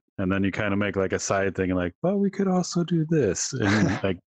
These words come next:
Speaker 1: blow their minds with something, you know, that they weren't even expecting. Um,
Speaker 2: Oh, yeah.
Speaker 1: you know, does that happen often? 'Cause I, like you said, like, a lot of these people, like, they hear the word,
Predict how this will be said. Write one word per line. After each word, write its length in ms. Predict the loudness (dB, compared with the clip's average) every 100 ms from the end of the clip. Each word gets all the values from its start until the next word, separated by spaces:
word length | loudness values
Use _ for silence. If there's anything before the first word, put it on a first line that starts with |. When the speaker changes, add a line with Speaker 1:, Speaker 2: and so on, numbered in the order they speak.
| _ _ -20 -20 _ -18 -18 -18 -4
Speaker 1:
blow 260 | 0 0 0
their 140 | 0
minds 380 | 0 -2 -2 -4
with 100 | -4
something, 460 | -2 -2 -2 -2 0
you 80 |
know, 160 | 0 0
that 160 | 0 0
they 120 | 0
weren't 200 | 0 0
even 200 | -2 -2
expecting. 680 | -6 -4 -4 -4 -2 -2 -2 _ _ _ _ -6
Um, 200 | -4 0
Speaker 2:
Oh, 120 | 0
yeah. 380 | 0 -2 -4 -8 _ _ _ _ _ -14 -12 -2
Speaker 1:
you 100 | 0
know, 200 | 2 0
does 180 | 0 0
that 180 | 0 0
happen 340 | -2 -2 -2
often? 400 | 0 -2 -2 -4
'Cause 160 | -2 0
I, 160 | -2 -4 -14 -20 -6 -2
like 160 | 0
you 100 | 0
said, 260 | 0 0 0
like, 280 | -2 -4 -18 _ _ _
a 60 | -2
lot 200 | 0 0
of 60 |
these 140 | 0 -2
people, 300 | -4 0 0
like, 160 | 0
they 120 | 0 0
hear 280 | 0 2 2
the 100 | 2
word, 220 | 2